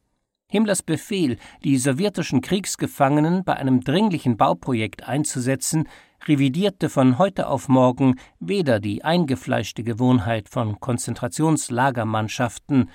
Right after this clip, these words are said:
Folter und Vernichtung mittels Arbeit zu praktizieren, noch die tödlichen Zustände in Birkenau. Wie Michael Third Allen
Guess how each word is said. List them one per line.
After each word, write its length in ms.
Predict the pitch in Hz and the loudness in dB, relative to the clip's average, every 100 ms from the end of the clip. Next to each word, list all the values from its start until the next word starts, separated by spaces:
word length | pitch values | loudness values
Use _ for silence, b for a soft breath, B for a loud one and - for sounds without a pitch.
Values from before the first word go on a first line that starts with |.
| B | B
Folter 580 | _ 151 147 127 143 151 | _ 4 4 4 0 0
und 160 | 165 131 | -4 -6
Vernichtung 720 | - 139 160 - 165 139 127 | 0 2 2 0 0 4 4
mittels 340 | 127 127 - | 2 -4 -8
Arbeit 480 | - 147 127 117 - | -2 -2 0 -4 -4
zu 160 | - 127 | -10 -10
praktizieren, 800 | - 123 - 127 - 156 160 156 b b b b | -8 -10 -10 -10 -6 0 0 -2 b b b b
noch 220 | 170 156 | -2 -2
die 220 | - 160 | -2 -2
tödlichen 520 | - 151 139 131 139 | 4 2 2 -6 -4
Zustände 640 | 127 - 127 - 120 113 127 | -4 -2 -2 -2 -6 -4 -4
in 200 | 135 131 | -6 -6
Birkenau. 560 | 104 - 90 90 87 - _ _ _ _ _ _ _ _ _ _ _ _ | -6 -6 -6 -4 -6 -12 _ _ _ _ _ _ _ _ _ _ _ _
Wie 160 | - 147 | 0 4
Michael 440 | 147 196 - 156 | 6 4 2 -2
Third 380 | 127 - 127 - | 0 0 0 -4
Allen 480 | 151 160 156 165 | -4 0 0 0